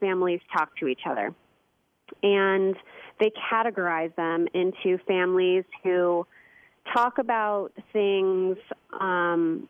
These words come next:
in a negative way and say, "We can't believe this is happening to us," you know, that sort of mentality, um, compared to the people who talk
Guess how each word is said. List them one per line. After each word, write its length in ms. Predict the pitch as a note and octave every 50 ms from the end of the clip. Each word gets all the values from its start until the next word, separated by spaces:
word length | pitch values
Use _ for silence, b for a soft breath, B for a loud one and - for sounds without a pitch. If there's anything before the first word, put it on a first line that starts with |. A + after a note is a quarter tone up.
| _ _ _ -
in 320 | G3+ G3 F#3+ F#3 F#3 F3+ -
a 560 | - F#3 F3+ F3+ F3 E3+ E3+ E3+ E3+ E3+ E3+ -
negative 560 | - G3+ F#3+ F3 F3 F3+ G3 G3+ G#3+ G#3 G#3 G#3
way 360 | A3 G#3+ G#3+ G#3+ G#3+ A3 G#3+
and 120 | G3+ F#3+ F#3 -
say, 140 | - D#3+ D3
"We 80 | D3+ D#3
can't 240 | - - F#3 E3+ -
believe 220 | F3+ E3+ D#3 D3 D3
this 100 | E3 -
is 80 | - E3
happening 460 | - F3 E3 - - E3+ D#3+ D#3 D#3+ E3
to 80 | - D#3+ D3+
us," 240 | D#3 D3+ D3 D3 D#3 - _ - -
you 100 | D#3 D3
know, 160 | C#3+ C#3 D3
that 240 | D3+ E3 D3 C3+ - _ -
sort 180 | E3+ E3 D#3+
of 100 | E3+ D#3+ - -
mentality, 880 | F3+ E3 E3 F3+ - F3+ F3 F3 F3 F3+ F#3 F#3 F#3+ F#3+ G3 G3+ G3+ _ B B B B B B B B B
um, 280 | - F3 F3 E3+ E3+ F3
compared 580 | - - F#3+ F#3 - - F#3+ F3+ F3+ F3 F3 - - -
to 500 | F#3+ F3 E3+ E3 E3 E3 E3 E3 D#3+ E3+ -
the 80 | - F3+
people 440 | - - - F#3 - - F3+ F3 E3+ - -
who 140 | F#3 E3+ E3+
talk 540 | - - - F#3 F3 E3+ E3+ E3+ E3+ -